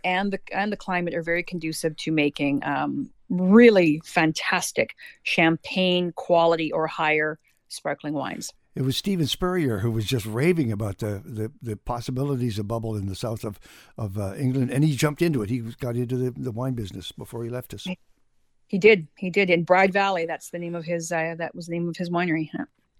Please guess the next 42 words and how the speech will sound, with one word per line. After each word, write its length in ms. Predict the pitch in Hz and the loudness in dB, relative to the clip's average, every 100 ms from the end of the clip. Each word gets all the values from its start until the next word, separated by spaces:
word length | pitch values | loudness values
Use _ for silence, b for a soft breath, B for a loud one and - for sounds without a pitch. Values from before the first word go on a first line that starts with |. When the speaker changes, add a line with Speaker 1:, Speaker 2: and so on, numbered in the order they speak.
| - | -4
Speaker 2:
And 220 | 139 120 | 0 0
where 240 | 151 180 156 | 2 2 0
else? 220 | 117 131 | -2 -4
Is 100 | 113 | -2
there 80 | 139 | -2
one 180 | 170 | 0
other 160 | 170 151 | -2 -2
spot 340 | - 156 156 | -4 -6 -6
in 140 | 143 135 | -2 -2
the 80 | 135 | 0
world 300 | 151 151 135 | -2 -2 -2
now, 240 | 139 139 | -2 -4
uh, 40 | 131 - - - 120 131 _ _ _ - | -6 -16 -20 -20 -20 -20 _ _ _ -18
s-, 260 | - - - - | -18 -18 -20 -20
starting 480 | - - 143 135 127 | -16 -6 -4 -2 -2
to 100 | 120 | -4
give 340 | 120 139 139 120 | -6 -4 -2 -2
a 60 | |
bubble 500 | 127 - 131 135 123 | -6 -10 -6 -4 -4
profile? 560 | - 131 123 131 131 123 _ _ _ _ _ _ _ _ _ _ | -6 -8 -6 -4 -6 -10 _ _ _ _ _ _ _ _ _ _
Speaker 1:
Well, 320 | 247 311 370 311 | 6 8 8 6
I 280 | 180 175 | 4 0
mean, 240 | 262 269 254 | 0 0 -2
we 80 | 247 | -2
kind 220 | 320 349 | -4 -4
of 100 | 285 | -6
touched 380 | - 254 - - | -4 -4 -4 -6
on 160 | 196 | -6
Tasmania 760 | - 185 170 175 170 214 226 208 | -2 -2 -2 -4 -4 -2 -2 -2
with, 240 | 170 170 - _ | -2 -4 -10 _
Speaker 2:
Yeah. 160 | - 117 | -6 -6
Speaker 1:
with, 300 | 165 160 - - | -4 -6 -6 -6
um, 400 | 160 - 151 - - | -6 -6 -12 -14 -2
Australia, 680 | 180 - 185 175 196 240 - | -2 2 6 8 8 6 2
and 380 | 185 165 160 160 | -2 -2 -4 -8
especially 480 | 165 - 175 - 175 | -12 -6 -6 -6 -8
because 540 | 160 - 170 156 151 - | -8 -2 2 2 0 -4
Australia 480 | 156 - 165 156 151 175 | -8 -2 2 2 2 0
is 180 | 160 | -2
a, 160 | 160 - | -4 -4
is 140 | 160 | -4
a, 120 | 160 | -6